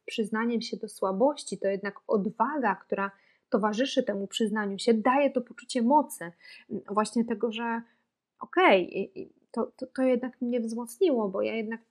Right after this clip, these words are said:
pokonałam ten lęk i jednak to opowiedziałam, jednak miałam siłę, e, na to, żeby się do tego przyznać,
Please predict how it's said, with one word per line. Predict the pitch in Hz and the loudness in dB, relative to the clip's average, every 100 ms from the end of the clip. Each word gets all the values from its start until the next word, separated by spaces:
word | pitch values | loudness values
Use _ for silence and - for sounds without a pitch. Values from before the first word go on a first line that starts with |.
| _ | _
pokonałam | - - 233 320 311 214 202 | -16 -4 2 6 8 6 2
ten | 208 202 | -6 -6
lęk | 202 254 | -6 -6
i | - 233 | -4 0
jednak | 220 240 233 | 0 0 -8
to | 254 | -14
opowiedziałam, | 247 - 220 226 226 269 214 190 190 | -16 -8 -2 -2 2 4 4 0 -6
jednak | 180 208 - | -8 -8 -6
miałam | 262 247 208 | -2 -2 -4
siłę, | - - 208 208 | -6 -6 -6 -4
e, | 226 - _ _ _ - 214 202 208 208 202 | -6 -10 _ _ _ -10 -6 -6 -10 -14 -12
na | 214 214 208 | -2 0 0
to, | 214 233 | -4 -4
żeby | 226 196 214 | -4 -8 -10
się | - 208 | -10 -8
do | 202 | -6
tego | 202 196 | -4 -6
przyznać, | 202 247 202 185 175 - | -2 2 2 0 -10 -16